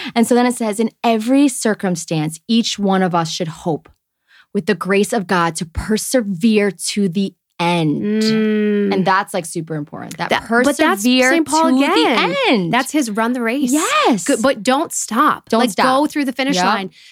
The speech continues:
Speaker 2: But that's the hope that we get. Um, I was talking with Peter, uh, my, my eight-year-old, almost nine, but he was saying, we were talking about the saints, and he was actually bringing up Saint Sebastian. And I don't know if you know his story, but he was shot with arrows, right?
Speaker 1: Mm-hmm.
Speaker 2: But he didn't die.
Speaker 1: Yep.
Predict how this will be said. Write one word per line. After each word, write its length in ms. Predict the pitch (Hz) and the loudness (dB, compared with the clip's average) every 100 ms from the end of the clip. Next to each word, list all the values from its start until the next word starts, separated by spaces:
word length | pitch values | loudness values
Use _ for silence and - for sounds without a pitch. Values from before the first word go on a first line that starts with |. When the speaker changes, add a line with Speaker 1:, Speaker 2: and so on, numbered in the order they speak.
| _ | _
Speaker 2:
But 100 | 240 | -2
that's 260 | 254 262 - | 0 -2 -2
the 120 | 240 | -4
hope 240 | 190 233 233 | 0 -2 -2
that 120 | 214 | -4
we 120 | 208 | -4
get. 400 | 190 226 269 - - | -4 -2 -2 -4 -4
Um, 260 | 214 208 - | -2 -2 0
I 100 | 233 | 0
was 140 | 220 | -2
talking 340 | - 311 311 | -2 -2 0
with 240 | 220 190 - | -2 -2 -6
Peter, 480 | - 262 220 185 196 _ _ - | -6 -4 -2 -4 -8 _ _ -2
uh, 120 | 202 | -2
my, 260 | 202 202 208 | 0 -4 -4
my 300 | 208 190 185 - | -6 -6 -8 -6
eight-year-old, 540 | 262 262 202 196 - - - | -4 -2 -4 -6 -8 -12 -10
almost 240 | 208 196 | -6 -4
nine, 200 | - - - _ _ - | -6 -6 -10 _ _ -4
but 100 | 226 | 0
he 160 | 226 | 4
was 180 | 294 320 | 4 4
saying, 380 | - 247 226 214 | 2 2 2 2
we 80 | 226 | 2
were 60 | |
talking 180 | 226 247 | 2 -2
about 140 | 269 294 | -2 -2
the 60 | |
saints, 460 | 208 - 185 - - | -2 -4 -6 -8 -10
and 120 | 190 | -4
he 60 | 196 | -4
was 100 | 196 | -4
actually 280 | 190 - 254 | -6 -6 -4
bringing 180 | 294 | -2
up 80 | 302 | -2
Saint 240 | - 208 190 | 0 -2 -2
Sebastian. 580 | 185 - 160 - - | -2 -2 -2 -4 -6
And 120 | - 202 | -2 -2
I 40 | |
don't 100 | 208 | 0
know 60 | 247 | -2
if 100 | - | 0
you 40 | |
know 100 | 214 | 0
his 140 | 196 185 | 0 -2
story, 240 | - 214 | 0 0
but 120 | 190 | -2
he 100 | 185 | -2
was 240 | 196 190 - - - - _ | 0 0 -4 -12 -20 -20 _
shot 240 | - 294 330 | -2 0 2
with 80 | 320 | -2
arrows, 480 | 214 156 185 - | -4 -4 -6 -6
right? 260 | 196 190 - - | -4 -4 -4 -4
Speaker 1:
Mm-hmm. 300 | 170 165 160 | -4 -2 0
Speaker 2:
But 80 | 247 | 2
he 80 | |
didn't 180 | 247 214 | 4 2
die. 220 | 196 - - _ _ | -2 -6 -12 _ _
Speaker 1:
Yep. 200 | 202 175 | -2 -2